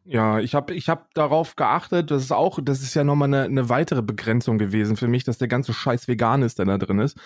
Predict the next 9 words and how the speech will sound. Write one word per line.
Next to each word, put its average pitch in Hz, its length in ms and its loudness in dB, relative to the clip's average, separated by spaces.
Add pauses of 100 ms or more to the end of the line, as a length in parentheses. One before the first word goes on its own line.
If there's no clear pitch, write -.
(280)
Das 113 140 -2
findest, - 280 -2
das 131 160 0
findest 170 240 0
du 156 40 0
nämlich 135 260 2
normalerweise 123 580 2
auch 127 200 2
nicht. 113 240 0